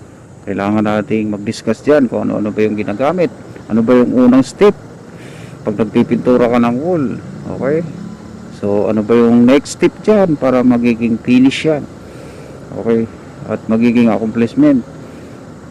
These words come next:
Mamahaling mga materials na yung ginagamit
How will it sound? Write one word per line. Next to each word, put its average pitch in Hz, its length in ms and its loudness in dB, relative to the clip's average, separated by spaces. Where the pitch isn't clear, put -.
Mamahaling 107 720 -4
mga 104 160 -8
materials 101 560 -8
na 101 160 -8
yung 95 80 -10
ginagamit 95 440 -8